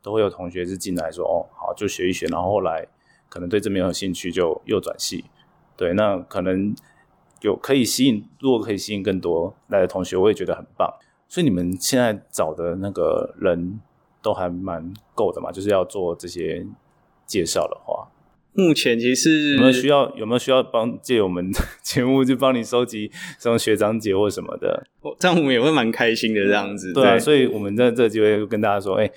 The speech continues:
Speaker 1: 你们可以私讯我们，或者是私讯那个一级天文小，那个天文博览会的那个脸书，啊，可以跟他们讲说，哎，你们有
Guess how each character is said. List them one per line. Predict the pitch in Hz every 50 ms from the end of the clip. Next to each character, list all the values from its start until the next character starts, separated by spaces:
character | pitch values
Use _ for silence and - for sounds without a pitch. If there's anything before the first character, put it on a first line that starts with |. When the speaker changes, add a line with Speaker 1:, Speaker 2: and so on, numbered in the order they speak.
| - - _
Speaker 1:
你 | -
们 | 107 104
可 | 92 120
以 | 113 104 101 95 92 92
私 | 85 - - 107
讯 | 98 - 117 107
我 | 95 85
们， | 87 95
或 | 104
者 | 92 92
是 | 87 95 95
私 | - - 95
讯 | 85 104 101
那 | 95 92
个 | 87 90 87 85 85
一 | - 101 95
级 | 95 92
天 | 87 98 98
文 | 90 90
小， | - 92 78 - _ _ _ -
那 | - 107
个 | 98
天 | - - 110
文 | 110 104 90
博 | 90 87 90
览 | 85 82
会 | 90
的 | 90 87 90 90
那 | 90 -
个 | - - - - - - - - - -
脸 | - 101 90
书， | 78 - 107 107 113 - _ _ _ _ - - _ _ - -
啊， | 98 90 85 - 104
可 | - 113
以 | 110 110
跟 |
他 | 107 104 104
们 | 107 101 95
讲 | 98 82 80
说， | 87 95 92
哎， | 87 90 85 - _ _ _ -
你 | 101 98
们 | 92 92 90 87
有 | 92 92 90 87